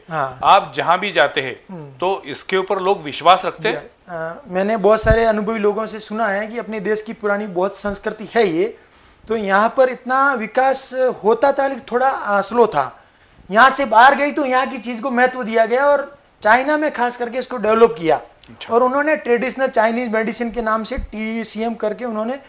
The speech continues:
Speaker 1: अ, therapy, puncture भी लाया और थोड़ा किया, लेकिन उन्होंने कलर therapy को develop नहीं किया था। तो color therapy के ऊपर मैंने देखा है कि बहुत सारी बुकें हैं, लेकिन इतनी आसान book कोई नहीं है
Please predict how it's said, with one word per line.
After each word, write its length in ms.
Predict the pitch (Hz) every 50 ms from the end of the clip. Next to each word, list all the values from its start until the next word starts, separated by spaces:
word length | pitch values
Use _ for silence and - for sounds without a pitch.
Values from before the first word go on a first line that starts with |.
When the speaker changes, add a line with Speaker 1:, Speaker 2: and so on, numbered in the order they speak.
| _ _ _ _ _ _ -
Speaker 1:
अ, 160 | 202 196 196
therapy, 440 | 190 190 190 190 196 208 208 247 240
puncture 360 | - 220 226 220 - 247 247
भी 120 | 226 254 254
लाया 280 | 254 254 277 302 302
और 260 | 285 269 254 - - - _ - - - - _ _ - 202 190 -
थोड़ा 180 | 202 214 208 208
किया, 180 | 208 196 196 202
लेकिन 260 | 220 254 277 302 294
उन्होंने 340 | 277 277 294 302 302 311 302
कलर 280 | 302 262 254 262 269
therapy 300 | 269 - 233 240 233 247
को 100 | 214 269
develop 320 | 262 233 220 226 240 226 208
नहीं 160 | 214 214 175
किया 220 | 156 160 165 156
था। 240 | 143 139 131 - - _ _ _ _ _ _ _ _ _ _ _ _
तो 80 | - 285
color 300 | - - 226 247 294 302
therapy 380 | 294 277 269 277 240 240 277 214
के 120 | 208 262
ऊपर 240 | 254 226 214 262 247
मैंने 220 | 247 247 247 254
देखा 280 | 202 240 240 240 269 254
है 180 | 254 262 269
कि 60 | 247 247
बहुत 260 | 208 220 226 233 -
सारी 200 | 254 262 254 254
बुकें 240 | 208 233 - 247 254
हैं, 60 | 247
लेकिन 200 | 254 240 269 269 240
इतनी 260 | 240 233 - 311 302 302
आसान 480 | - - 233 233 - 294 311 311 302
book 200 | 277 285 277 - - -
कोई 200 | 247 269 262 262
नहीं 240 | 240 226 202 175 156
है 240 | 147 135 - -